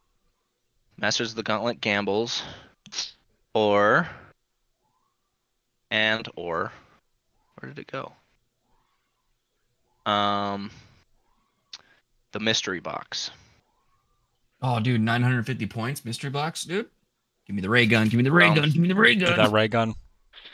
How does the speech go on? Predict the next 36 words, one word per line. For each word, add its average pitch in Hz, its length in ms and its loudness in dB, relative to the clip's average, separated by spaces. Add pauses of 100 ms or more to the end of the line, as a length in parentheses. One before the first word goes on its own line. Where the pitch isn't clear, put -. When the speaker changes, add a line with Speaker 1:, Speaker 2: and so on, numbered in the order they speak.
(640)
Speaker 3:
You 120 100 -2
gotta 143 140 8
shoot - 260 4
Speaker 1:
So 120 80 8
Speaker 3:
it, 113 60 6
Speaker 1:
we 123 80 8
Speaker 3:
spin, 139 180 6
Speaker 1:
have 143 100 8
Speaker 3:
and 123 80 0
then 117 80 0
shoot 117 360 0
it 90 100 -4
first. - 360 -12 (340)
Speaker 2:
Yep. 139 180 -6
Mm-hmm. 131 800 -8
Speaker 1:
Gamble 143 460 2
Hall 143 400 6 (640)
and 113 300 -2
Mystery 107 340 -6
Box, - 480 -10
okay, 104 200 0 (240)
are 101 100 -8
the 98 100 -10
two 110 160 -8
side 92 260 -6
quests. 87 280 -10
We 110 100 -12
could 104 180 -8
bypass 127 460 0
those 120 180 -2
altogether, 135 500 -2 (180)
just - 160 -8
go 123 120 -2
to 113 60 -4
the 107 80 -8
preamble, 147 580 -4